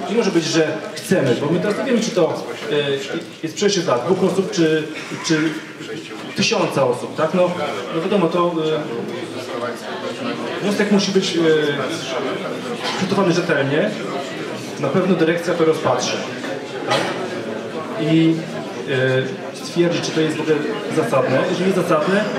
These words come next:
to jakie są możliwości, e, techniczne i finansowe zrealizowania, e, tego urządzenia, tak? Bo, e, o ile kładka dla pieszych nad drogą jest jakby, może być realizowana, powiedzmy,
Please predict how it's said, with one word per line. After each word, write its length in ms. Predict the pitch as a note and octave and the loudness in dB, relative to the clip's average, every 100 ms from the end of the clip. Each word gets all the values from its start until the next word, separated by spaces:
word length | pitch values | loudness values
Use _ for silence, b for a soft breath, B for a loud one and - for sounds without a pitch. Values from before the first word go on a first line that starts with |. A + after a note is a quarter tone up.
| - | -2
to 60 | F3 | 0
jakie 160 | F#3 G3 | 2 2
są 120 | F#3+ | 4
możliwości, 640 | F3 D#3+ D#3 D3 - E3 F#3+ A#3 - - - - - | 2 2 2 2 0 0 0 0 -2 -6 -6 -6 -2
e, 20 | D3+ C#3+ C#3+ - - - - - | 0 0 -2 -4 -6 -6 -4 0
techniczne 520 | E3 E3 D3+ - D3+ F#3+ G3 E3 | 2 2 2 2 2 2 0 0
i 720 | D#3+ D#3+ - A#3 G#3 C3 - | 0 -2 -2 -2 -2 -2 -2
finansowe 680 | A#3+ A3+ E3+ - C3+ C3+ C#3+ - - - E3+ | 2 4 4 2 2 4 2 2 -2 -4 0
zrealizowania, 500 | G#3 C#4 D4 C4 F#3 | 2 2 4 4 2
e, 340 | - D#3+ C3+ | 0 0 0
tego 240 | - D#3 | 2 2
urządzenia, 420 | D3 D3+ C#3+ B2+ A#2 | 4 4 4 2 2
tak? 240 | - E3 D#3+ | 2 0 4
Bo, 240 | E3 E3 E3 - - - - D#3 D3+ D3+ D#3 | 4 4 0 -6 -8 -10 -4 0 2 2 2
e, 40 | |
o 360 | D3+ D3+ D3+ D#3 F#3 F#3 | 2 2 4 2 2 2
ile 100 | E3 | 4
kładka 400 | F#3+ G#3 G3+ E3+ | 4 2 2 2
dla 100 | - | 2
pieszych 720 | F3 F3+ - D#3 - D3 C3+ | 4 2 2 0 0 -4 2
nad 180 | E3 D#3+ | 2 4
drogą 360 | D#3 D3+ D3 C#3 | 4 4 4 2
jest 120 | - | 2
jakby, 300 | E3 D3+ D3+ C#3+ - - - - - - | 0 2 2 2 -2 -6 -8 -8 -8 -2
może 220 | F3 F3 | 0 2
być 160 | E3+ D#3+ | 0 0
realizowana, 440 | E3+ D#3+ E3 D#3+ | 0 2 2 2
powiedzmy, 320 | D3 A#2+ - | 2 0 0